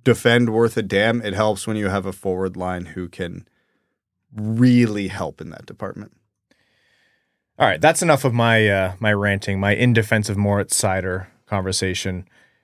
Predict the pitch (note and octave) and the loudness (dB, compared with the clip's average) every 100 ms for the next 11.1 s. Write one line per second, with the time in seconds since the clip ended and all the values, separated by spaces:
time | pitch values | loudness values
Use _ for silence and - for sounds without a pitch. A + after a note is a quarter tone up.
0 | _ _ _ A2+ G2+ F#2 D#2 E2+ F#2+ - | _ _ _ -2 0 0 -2 -4 -6 -6
1 | - _ _ G#2+ D3+ C#3 A2 G#2 G2+ G#2 | -20 _ _ 2 6 6 6 4 2 0
2 | G#2 - F#2 - F2+ F2 - D#2+ D2+ - | -4 -4 -4 -2 -4 -4 -8 -10 -10 -12
3 | - D2+ F2+ G2 A2 G#2+ F#2+ F2+ E2 D#2 | -8 -8 -8 -6 -2 0 0 -2 -4 -6
4 | - - - - F#2+ C2 G2 - G#2 G#2 | -10 -12 -12 -6 -2 0 0 2 0 2
5 | - - - G#2+ A2+ G#2 G#2 G#2 G#2 G#2 | 0 -2 -2 0 2 2 2 4 4 4
6 | G#2 F#2+ F#2+ F#2 F#2+ G#2 G2+ F#2 F#2 G2 | 2 2 -2 -2 0 2 2 2 2 2
7 | G#2+ - G#2 G2 G2 G2 - G2+ G2 F#2+ | 0 -2 -2 0 2 0 2 2 2 0
8 | F2+ F#2+ F#2+ G#2+ F#2+ F#2 F2 F#2+ F#2+ G#2+ | 0 0 0 0 0 -2 0 0 0 0
9 | G2+ G2 F#2+ F#2+ F#2 F#2 G2 F2+ F#2 B2 | 2 2 2 2 0 0 -2 0 4 4
10 | A2 G2 F2+ F#2 F2 F#2 - - F#2 F2+ | 2 -4 -4 -6 -4 -4 -2 -2 0 -2